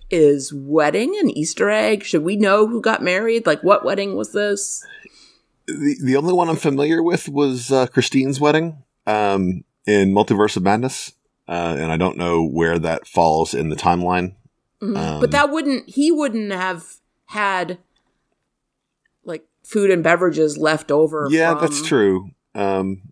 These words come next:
Speaker 2: yeah, I mean, 'cause, I mean,
Speaker 1: Like,
Speaker 2: he's
Speaker 1: she
Speaker 2: at
Speaker 1: didn't have the
Speaker 2: Kamertage,
Speaker 1: wedding.
Speaker 2: right?
Speaker 1: Yeah. I think, I assume his little lounge area he had there with the, like, groovy music and his cigars was, um,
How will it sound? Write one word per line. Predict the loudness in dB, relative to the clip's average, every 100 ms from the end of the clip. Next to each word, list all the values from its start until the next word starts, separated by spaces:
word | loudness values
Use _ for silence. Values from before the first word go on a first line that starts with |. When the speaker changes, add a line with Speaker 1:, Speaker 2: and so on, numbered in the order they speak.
| _
Speaker 2:
yeah, | -2 0
I | 2
mean, | 0 -2 -4
'cause, | -4 0
I | 2
mean, | 2
Speaker 1:
Like, |
Speaker 2:
he's | 0
Speaker 1:
she | 0
Speaker 2:
at | 0
Speaker 1:
didn't | 0 2
have | 2
the | 2
Speaker 2:
Kamertage, | 0
Speaker 1:
wedding. | 2 0
Speaker 2:
right? | -2 -6 _ _ _
Speaker 1:
Yeah. | -4 -4 -6 -10 -14 _ _
I | -2
think, | 0 0
I | 2
assume | 2 0 -2 0
his | 0 0
little | 0 0
lounge | 2 2 2 0 -4 -2
area | 0 2 2 2
he | 0
had | -2 -2 -2
there | 0 0
with | 0 -4
the, | -6
like, | -4 -6 -10 _ _ -6
groovy | 0 2 2 0
music | 0 2 2 4 2 2 -2
and | -4
his | -6
cigars | -6 -2 2 2 2 -2 -8 -16 -20 -20 0
was, | 4 4 2
um, | 0 0 0 -4 -6 -10